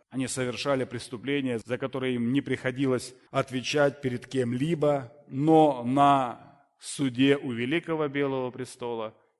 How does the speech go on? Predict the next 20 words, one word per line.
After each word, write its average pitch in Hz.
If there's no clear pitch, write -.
ничего 120
подобного 104
не 104
произойдет. 98
Малые 170
и 156
великие 131
стоят 117
пред 107
Богом 147
в 120
ожидании 117
суда, 139
все -
равны, 123
здесь 131
не 143
помогут 131
ни 160
деньги, 143